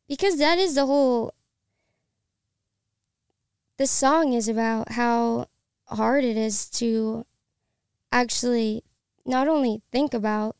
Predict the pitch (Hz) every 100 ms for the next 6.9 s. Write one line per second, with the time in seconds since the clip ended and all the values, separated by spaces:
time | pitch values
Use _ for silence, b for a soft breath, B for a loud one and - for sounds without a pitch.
0 | _ 233 214 220 208 226 226 226 220 214
1 | 214 - 214 208 214 214 - - - _
2 | _ _ _ _ _ _ - 254 240 208
3 | 226 220 214 214 226 - 226 208 226 233
4 | - 220 214 - 214 220 220 - 240 233
5 | 233 233 _ _ _ _ _ - - 247
6 | 254 220 220 226 247 262 269 302 339